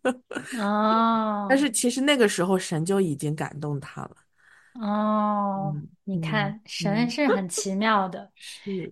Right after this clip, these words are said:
Speaker 2: 所以在，其实时间对我们来说好像过得很漫长，很长很长，但是在神那里，一切都是已经发生的事情。
Speaker 1: 嗯。
Speaker 2: 他已经看到说，我拣选的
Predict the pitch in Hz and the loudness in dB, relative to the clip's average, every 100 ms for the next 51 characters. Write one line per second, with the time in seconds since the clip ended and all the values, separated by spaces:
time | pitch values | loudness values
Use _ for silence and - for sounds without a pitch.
0 | - - 262 277 381 370 - 269 285 262 | -12 -2 0 4 2 2 -4 -2 0 0
1 | - 233 262 359 359 349 196 190 190 226 | 2 2 6 6 6 6 6 4 4 4
2 | 294 214 170 226 220 208 269 233 190 - | 2 2 0 0 0 0 0 2 2 0
3 | 151 160 226 226 170 - 170 180 - - | -4 0 2 2 0 -4 -4 -6 -10 -20
4 | _ 180 175 170 170 175 - 208 220 185 | _ -2 0 0 -2 -4 -2 0 0 -2
5 | 165 165 170 - - - - _ - 302 | -2 -4 -6 -14 -20 -20 -20 _ 2 4
6 | 269 277 269 262 294 269 214 269 262 190 | 6 4 4 4 2 2 2 4 2 0
7 | - _ _ _ _ 240 233 - 330 311 | -6 _ _ _ _ -4 -2 4 4 6
8 | 311 277 269 190 - 196 247 196 185 196 | 2 4 4 2 2 2 4 4 4 2
9 | 180 165 190 - - _ _ 196 165 165 | -2 -4 -8 -10 -20 _ _ -8 -8 -10
10 | - _ _ _ - 302 311 202 247 330 | -16 _ _ _ 2 6 6 6 4 6
11 | 277 233 247 240 - 208 196 202 196 202 | 6 6 6 4 2 0 4 4 4 2
12 | 226 233 185 | 4 2 2